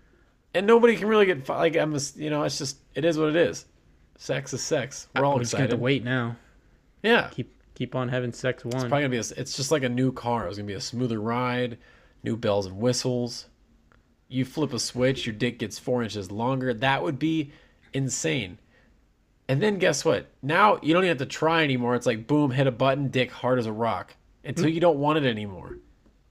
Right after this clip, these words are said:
Speaker 2: Well, and a lot of people are confused on whether it's a movie or a game. And what they don't realize is that it's everything.
Speaker 1: It's
Speaker 2: Sex
Speaker 1: both.
Speaker 2: Two is life.
Speaker 1: It's everything. Yeah, I mean, it's everything.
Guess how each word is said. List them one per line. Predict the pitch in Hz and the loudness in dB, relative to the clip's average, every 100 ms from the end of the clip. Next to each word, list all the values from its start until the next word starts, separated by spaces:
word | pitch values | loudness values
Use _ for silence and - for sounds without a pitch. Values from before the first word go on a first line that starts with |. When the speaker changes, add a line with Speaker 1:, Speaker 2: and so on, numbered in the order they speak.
| _ _ _ _ _ _ - | _ _ _ _ _ _ 6
Speaker 2:
Well, | 160 160 - - | 8 6 2 -4
and | 151 | 0
a | 160 | 2
lot | 202 | 2
of | 240 | 2
people | 240 208 | 2 2
are | |
confused | 196 - - 165 139 | 0 -2 2 2 2
on | 131 | 0
whether | 135 135 127 | 2 2 0
it's | 120 | -2
a | 120 | -2
movie | 127 147 165 160 | 0 0 0 -2
or | - 131 | -2 -2
a | 117 | -2
game. | 117 110 113 - _ _ _ _ _ _ _ _ _ - - | -6 -6 -10 -16 _ _ _ _ _ _ _ _ _ -14 -8
And | 120 120 | -4 -4
what | 120 117 | -4 -2
they | |
don't | 147 151 | 0 4
realize | 151 139 113 | 4 4 0
is | 113 | -4
that | 117 113 - | -4 -6 -8
it's | 131 - | -8 -4
everything. | 127 117 104 - - _ _ _ | -4 -4 -8 -14 -20 _ _ _
Speaker 1:
It's | - 139 | -6 -2
Speaker 2:
Sex | 117 | 4
Speaker 1:
both. | 123 - | 4 4
Speaker 2:
Two | 139 | 0
is | 117 | 0
life. | 117 117 107 - | -2 -2 -4 -8
Speaker 1:
It's | 110 | 0
everything. | 147 165 101 | 0 0 -2
Yeah, | 135 175 | 0 0
I | 123 | 0
mean, | 120 | -2
it's | 104 | 0
everything. | 156 131 101 - | 0 0 -6 -10